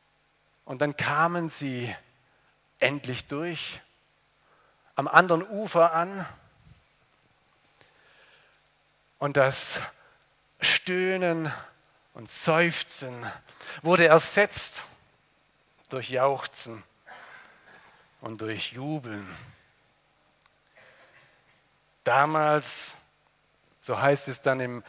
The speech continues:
zweiten Mose Kapitel fünfzehn, damals sangen Mose und die Israeliten dies Lied dem Herrn und sie sprachen: „Ich will dem Herrn singen, denn er ist hoch erhaben.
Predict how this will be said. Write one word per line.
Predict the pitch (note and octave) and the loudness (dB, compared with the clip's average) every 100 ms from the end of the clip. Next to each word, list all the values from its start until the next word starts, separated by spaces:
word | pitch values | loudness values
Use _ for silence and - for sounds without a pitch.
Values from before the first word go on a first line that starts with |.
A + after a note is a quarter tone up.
| - | -18
zweiten | - B2 C3+ D#3+ C3+ | -14 6 6 6 0
Mose | C3 C#3 - A#2+ | -2 -4 -4 -6
Kapitel | - A#2+ A#2+ A#2+ | -10 -10 -12 -12
fünfzehn, | - E3+ F3 - - - C#3 C#3 - - - - | -10 -8 -8 -8 -8 -6 -6 -8 -12 -18 -18 0
damals | - F#3+ G#3+ G#3 F#3 F3+ E3 - | 2 4 2 4 6 6 4 2
sangen | E3 E3 F3 E3+ D#3 | 8 8 8 6 2
Mose | D3 D#3+ D#3+ - D3 C#3+ | 2 0 0 0 -2 -2
und | B2+ B2 | -4 -8
die | B2 C3+ | -12 -10
Israeliten | - A#2 A#2 C3+ - B2 A#2 | -6 -4 -4 -6 -10 -12 -8
dies | D#3 E3 D#3+ C#3 | -6 -4 -4 -4
Lied | C#3+ D#3+ - - | -4 -4 -4 -4
dem | B2+ | -4
Herrn | A2+ B2+ C3+ C#3 C3 - - - _ _ _ _ _ _ _ | 0 2 2 2 -6 -14 -20 -20 _ _ _ _ _ _ _
und | B2 A#2+ | -12 -10
sie | A#2 | -8
sprachen: | - - A#2 A2+ A#2+ A#2 A#2 A2+ G#2+ _ _ _ _ _ _ _ _ _ _ _ - | -10 -4 4 6 6 2 -6 -10 -14 _ _ _ _ _ _ _ _ _ _ _ -2
„Ich | G3+ F3+ - | 0 0 0
will | D3 D#3+ | 6 6
dem | D3+ C3+ | 6 2
Herrn | A#2+ F3+ G3+ | 2 2 2
singen, | F3+ - A#3 A#3 E3 | -2 -2 -2 -2 0
denn | D#3+ E3+ | 0 -2
er | F3 F3+ F#3+ | 4 6 6
ist | F3 - - - - | 2 -2 -6 -8 0
hoch | A#3+ C4 | 2 4
erhaben. | E3+ C#3 E3+ F#3 E3 A#2 | 2 2 0 0 -4 -12